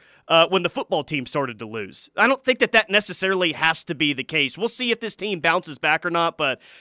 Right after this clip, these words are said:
I, I, I often think it's a lazy take when a team starts losing and it says, "Oh,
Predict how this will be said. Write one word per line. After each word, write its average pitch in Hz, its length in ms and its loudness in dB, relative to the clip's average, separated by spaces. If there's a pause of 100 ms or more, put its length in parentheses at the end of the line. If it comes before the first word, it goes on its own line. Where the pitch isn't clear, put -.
(160)
I, 196 180 6
I, 196 180 4
I 214 140 8
often 226 340 4
think 226 200 -2
it's 180 220 -6
a 175 40 -4
lazy 165 380 0
take 139 420 0
when 165 160 -2
a 156 60 0
team 208 220 -2
starts 180 320 -2
losing 165 340 -2
and 143 100 -2
it 135 100 -6
says, 143 300 -4
"Oh, 180 200 4